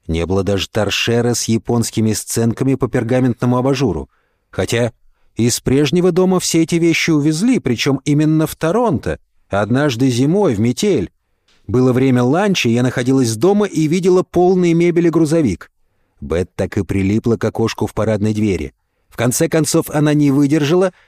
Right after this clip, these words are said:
забыла всякое приличие и достоинство, которое обычно любила демонстрировать перед посторонними, распахнула дверь и заорала грузчикам: "Приедете в Торонто, скажите ему, что если он сюда когда-нибудь еще сунется,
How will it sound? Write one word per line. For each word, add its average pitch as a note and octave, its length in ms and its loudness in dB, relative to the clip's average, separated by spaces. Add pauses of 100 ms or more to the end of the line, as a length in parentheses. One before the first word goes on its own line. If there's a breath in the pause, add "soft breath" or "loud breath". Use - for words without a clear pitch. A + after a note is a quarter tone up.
забыла E3 440 2
всякое E3 380 0
приличие D#3 520 2
и - 20 2
достоинство, C#3 720 0
которое G3 320 0
обычно F#3 340 0
любила F3+ 340 2
демонстрировать F3 760 0
перед E3 240 0
посторонними, D#3+ 760 0 (280)
распахнула F3+ 720 2
дверь F3+ 320 2 (320)
и F3 120 2
заорала E3 560 2
грузчикам: D#3 680 0 (100)
"Приедете C4 680 2
в - 80 -6
Торонто, B3+ 560 4
скажите B3+ 520 2
ему, C4 200 4
что - 160 0
если C4 320 2
он C4 120 4
сюда C4 340 2
когда-нибудь B3 540 2
еще B3 320 2
сунется, C#4+ 720 2